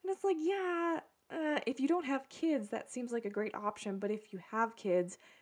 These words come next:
then you understand how, one, you probably don't feel comfortable yet,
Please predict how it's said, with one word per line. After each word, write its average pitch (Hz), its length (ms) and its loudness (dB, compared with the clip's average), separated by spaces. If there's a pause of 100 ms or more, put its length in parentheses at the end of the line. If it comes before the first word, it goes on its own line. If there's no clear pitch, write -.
(260)
then 220 140 2
you 233 80 4
understand 214 440 0
how, 190 200 2
one, 214 320 -2
you 185 100 -2 (320)
probably 208 340 -2
don't 190 320 -4
feel 185 440 0
comfortable 196 580 -6
yet, 196 560 0